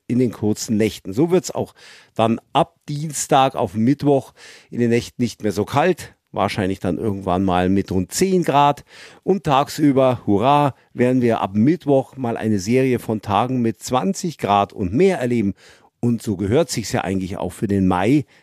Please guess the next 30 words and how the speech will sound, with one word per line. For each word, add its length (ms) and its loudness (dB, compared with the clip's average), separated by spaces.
Ist 120 -18
ja 80 -6
schließlich 340 -12
ein 180 -8
Wonnemonat. 760 2
Also 300 -2
die 80 -6
Maiwärme 840 0
kehrt 340 0
zurück, 440 0
aber 540 2
es 180 -10
dauert 360 4
noch. 280 -2
Bis 260 -6
dahin 520 0
müssen 280 -4
wir 160 -2
uns, 320 -4
wenn's 260 -12
rausgeht, 600 -2
ob 140 -10
Vatertag 720 0
oder 240 -4
nicht, 340 -4
möglichst 520 -2
gut 300 0
und 420 -6
wetterfest 540 -4
einpacken. 560 -4